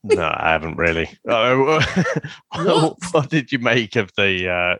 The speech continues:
Speaker 1: uh, <laughs> reunion that's, like, a couple of weeks after the fucking thing finished? <laughs>
Speaker 2: Dave, what a load of self-indulgent bullshit.
Speaker 1: Yeah.
Speaker 2: Fucking bunch of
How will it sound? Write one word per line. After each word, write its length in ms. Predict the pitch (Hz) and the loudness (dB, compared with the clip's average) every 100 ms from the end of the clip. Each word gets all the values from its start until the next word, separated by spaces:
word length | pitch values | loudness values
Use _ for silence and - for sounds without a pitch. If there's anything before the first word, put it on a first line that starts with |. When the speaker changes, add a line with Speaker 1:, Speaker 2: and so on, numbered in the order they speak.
| - 156 | -2 -4
Speaker 1:
uh, 60 | - | 0
<laughs> 40 | |
reunion 720 | 156 135 131 135 127 120 101 101 - 156 - | -2 0 2 2 2 2 0 -4 -14 -8 0
that's, 240 | 139 127 | 0 2
like, 360 | 127 123 113 - - _ _ | 2 2 0 -6 -20 _ _
a 60 | 123 | -6
couple 300 | - 135 120 | 0 2 2
of 60 | 110 | 2
weeks 280 | 107 - 117 | 2 0 0
after 280 | 110 - 101 | 0 -2 -6
the 120 | 95 | -4
fucking 420 | - 107 104 95 | -4 -2 -2 2
thing 260 | 104 101 90 | 2 2 -2
finished? 680 | 123 110 92 - - - - - - - | 0 2 0 0 -4 -4 -2 -2 -2 -4
<laughs> 400 | - - - - | -4 -2 -4 -2
Speaker 2:
Dave, 500 | 160 156 143 131 139 - - _ - | 0 2 0 0 -4 -6 -6 _ -6
what 420 | 160 185 208 202 202 | -2 0 0 -2 -2
a 80 | |
load 560 | 185 165 135 120 113 101 - | 0 2 2 2 0 -2 -2
of 160 | 123 | -2
self-indulgent 1500 | - - 160 160 156 - 151 139 143 135 127 95 107 104 104 _ 110 101 131 | -2 -4 0 2 2 0 0 2 2 2 2 0 -2 -2 -4 _ -20 -6 2
bullshit. 720 | 123 117 110 - 101 98 - _ _ _ _ - | 2 2 -2 -6 -6 -6 -10 _ _ _ _ -12
Speaker 1:
Yeah. 220 | - 233 214 | -2 -2 -2
Speaker 2:
Fucking 420 | - 240 208 170 | 0 4 4 4
bunch 420 | 190 165 143 - | 4 4 2 0
of 140 | 113 | -2